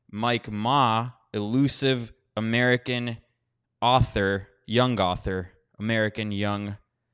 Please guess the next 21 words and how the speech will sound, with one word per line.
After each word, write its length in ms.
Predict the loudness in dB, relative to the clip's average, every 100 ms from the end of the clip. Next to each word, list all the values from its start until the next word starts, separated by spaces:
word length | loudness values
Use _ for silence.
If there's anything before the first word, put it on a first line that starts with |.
| _ _ _ -4
author, 520 | -2 0 -2 -2 -4 _ _ _ _
harassment 500 | 0 2 2 0 0
architecture, 800 | 0 0 -4 -4 -4 -4 -6 -6 _ _ -8
gothic 400 | 0 0 0 -4
violence, 680 | -2 0 0 -4 -10 -16 -20 _ _ _ -12
and 180 | -10 -4
other 260 | -2 -2
things 580 | -4 -8 -10 -10 -14 -18 -12
tomorrow. 420 | -4 -2 0 -2
So 180 | -4 -8
I 80 |
feel 200 | -6 -4
like, 120 | -4 -4
hey, 160 | -2
I'll, 220 | 0 -2 -4
I'll 120 | -4
make 180 | -4 -6
this 260 | -8 -8
one 120 | -10 -10
today 260 | -12 -12
free. 440 | -14 -12 -12 -12